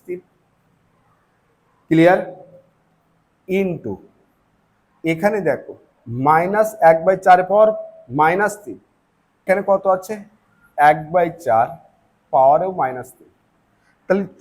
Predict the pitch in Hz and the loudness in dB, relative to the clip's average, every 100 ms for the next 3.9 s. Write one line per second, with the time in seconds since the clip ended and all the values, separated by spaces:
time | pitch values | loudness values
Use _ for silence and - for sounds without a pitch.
0 | - - - - 185 226 - 220 196 196 | -20 -20 -4 4 4 4 -2 -2 -2 0
1 | 208 202 175 180 202 185 180 170 160 131 | -2 4 6 6 4 -2 -4 -2 -2 -2
2 | 151 170 _ _ - 180 165 156 190 196 | -2 -6 _ _ -8 -6 -6 -2 -4 -4
3 | 190 196 196 170 185 185 196 196 | -6 -4 -4 -2 -4 -2 0 0